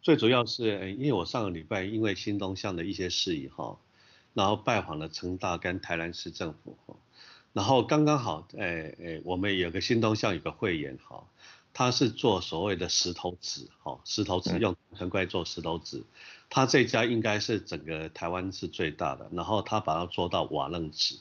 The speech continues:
Speaker 1: 瓦楞纸这一块的话，大概是全世界唯一去做的，所以我跟他们的总经理跟董事长聊一聊以后，那如果是做到所谓的石头子这一块，很重要就是一个回收哈，所以他就给我提到一家公司哈，叫做佩克家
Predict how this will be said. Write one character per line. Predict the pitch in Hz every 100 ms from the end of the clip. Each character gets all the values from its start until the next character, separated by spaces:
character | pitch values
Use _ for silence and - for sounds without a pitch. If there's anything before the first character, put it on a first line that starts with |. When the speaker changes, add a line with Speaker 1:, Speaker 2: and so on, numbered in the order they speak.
| _ - - -
Speaker 1:
瓦 | 101
楞 | 120 156
纸 | 113 87
这 | - 113
一 |
块 | - 98
的 |
话， | 85 87
大 | - 107
概 | 98
是 | 101
全 | - 80
世 | - 95
界 | - 78
唯 | 71 80
一 | 90 85
去 | - 85
做 | - 82
的， | 62 - _ - - -
所 | - 160
以 |
我 | 104 92
跟 | - 135
他 | 131 127
们 | 117
的 | 95
总 | 92 85
经 | 90 101
理 |
跟 | 95 101
董 | 78 85
事 |
长 | 107 85
聊 | 85 101
一 |
聊 | 85 76
以 | 73 69
后， | - 80 - - - _ -
那 | 160
如 | 156
果 | 151
是 | 95 135
做 | - 123
到 | 117 101
所 | - 87
谓 | 107 90
的 | 78 82 80
石 | - 90
头 | 90 104
子 | 107 73
这 | - 92
一 |
块， | - 90
很 | 80
重 | 76 101 98
要 | 87
就 | 87 90
是 | 90
一 |
个 | 78
回 | 80 76 78
收 | - 78 71
哈， | - 62 - - - - -
所 | - 143
以 |
他 | 110 139
就 | 139
给 | -
我 | 107
提 | 87 -
到 | 95 95
一 | 107
家 | 110 98
公 | 98 95
司 | - 90 90
哈， | - 73
叫 | - 90
做 | 82 87
佩 | - 117 82
克 | 90
家 | 80 - 76